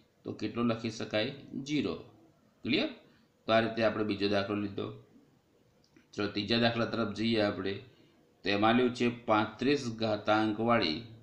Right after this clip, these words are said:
દ્વિપદીનું એક ઉદાહરણ આપો, બરાબર? પાંત્રીસ ઘાતાંકવાળી દ્વિપદીનું ઉદાહરણ આપો, બરાબર? તો એના ઉદાહરણની જો વાત કરીએ, બહુ સરસ દાખલો છે આ, બરાબર છે?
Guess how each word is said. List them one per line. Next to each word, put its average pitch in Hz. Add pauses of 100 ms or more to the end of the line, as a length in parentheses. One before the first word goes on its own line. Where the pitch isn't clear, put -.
(360)
દ્વિપદીનું 107
એક 107 (120)
ઉદાહરણ 95
આપો, - (580)
બરાબર? 101 (140)
પાંત્રીસ 110
ઘાતાંકવાળી 98 (500)
દ્વિપદીનું 101 (140)
ઉદાહરણ 95 (260)
આપો, - (380)
બરાબર? 120 (640)
તો 117
એના 117
ઉદાહરણની 110
જો 101
વાત 101
કરીએ, 95 (280)
બહુ 175
સરસ 98
દાખલો 76
છે -
આ, 62 (640)
બરાબર 117
છે? 117